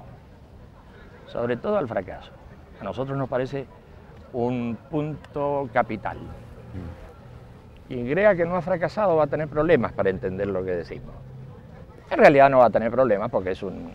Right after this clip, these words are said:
Speaker 1: es alguien de éxito.
Speaker 2: Y eso que era otro tiempo, donde había otras ilusiones, ¿no?
Speaker 1: Sí,
Speaker 2: No, no,
Speaker 1: sí, por
Speaker 2: pero
Speaker 1: supuesto.
Speaker 2: esto
Speaker 1: Es
Speaker 2: después con los años, cuando se empezó a hablar del no future y
Speaker 1: Sí,
Speaker 2: de
Speaker 1: sí, sí. Es con el tema del fracaso, donde nosotros ahí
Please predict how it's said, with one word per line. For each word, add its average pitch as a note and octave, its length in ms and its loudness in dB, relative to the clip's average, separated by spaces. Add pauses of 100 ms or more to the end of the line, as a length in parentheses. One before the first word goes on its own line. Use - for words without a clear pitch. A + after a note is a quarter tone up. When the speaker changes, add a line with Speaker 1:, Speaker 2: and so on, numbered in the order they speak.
Speaker 1:
es F#2 140 -10
alguien G2 280 -2
de G#2 160 0
éxito. - 320 -6
Speaker 2:
Y C#3 40 0
eso C#3 160 -2
que A#2 80 0
era A#2 100 2
otro F2+ 180 -4
tiempo, G#2 300 -2
donde E2 140 -6
había F#2+ 160 0
otras F2 240 -4
ilusiones, D#2+ 480 0
¿no? E2+ 80 -6
Speaker 1:
Sí, F#2 80 -2
Speaker 2:
No, G2 80 0
no, G#2 320 2
Speaker 1:
sí, F2 80 -12 (140)
por G2 60 -4
Speaker 2:
pero F2 240 -2 (100)
Speaker 1:
supuesto. - 400 -4 (340)
Speaker 2:
esto G2 160 -6
Speaker 1:
Es G#2 60 4
Speaker 2:
después G#2 220 0
con G#2+ 140 -4
los F#2 160 -4
años, A2+ 220 -2
cuando F2+ 180 -4
se F2+ 80 -10
empezó E2+ 280 -6
a - 20 0
hablar F2+ 260 2
del E2+ 160 -4
no F2 160 -4
future F#2+ 600 -4
y D#2+ 80 -8
Speaker 1:
Sí, G2 40 -6
Speaker 2:
de F#2+ 320 -4 (360)
Speaker 1:
sí, - 40 -20
sí. F2 60 -14 (680)
Es A#2+ 160 -8
con E3 180 -4
el D3 100 -6
tema C#3+ 220 -4
del B2+ 140 -2
fracaso, G#2 460 -4
donde F2+ 220 -8
nosotros C3+ 540 -8
ahí C#3 300 -8